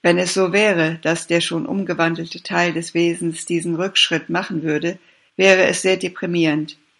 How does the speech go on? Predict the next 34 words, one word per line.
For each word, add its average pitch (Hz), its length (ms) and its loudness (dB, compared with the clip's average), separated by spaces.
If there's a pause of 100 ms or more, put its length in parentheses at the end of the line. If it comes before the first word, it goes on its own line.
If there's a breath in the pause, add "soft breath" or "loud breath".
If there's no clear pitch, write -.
(220)
aber 180 200 0
so 196 120 2
ist - 240 -4
es 165 140 -8
nicht. 151 320 -4 (920)
Es 185 160 -4
ist - 220 -4
der 202 100 4
materielle 196 680 0
Teil 143 460 -2
in 165 180 -2
dir, 151 380 -2 (400)
das 160 260 -2
materielle 170 540 0
Leben, 170 560 0 (220 soft breath)
das 165 220 0
vom 170 240 -2
unterbewussten 185 800 -6
Leben 170 240 2
sozusagen 170 640 -4
unterstützt 185 720 -6
und 170 160 -6
unterhalten 180 640 -6
wird. 147 280 -6 (760)
Und 175 440 -2
dieses 214 320 -4
Unterbewusste 190 1080 -4
wird 180 200 -2
in 170 140 -6
der 170 140 -2
Gesellschaft 170 600 -2
gewisser 170 360 -4
Leute 151 340 -4
aktiviert. 170 600 -4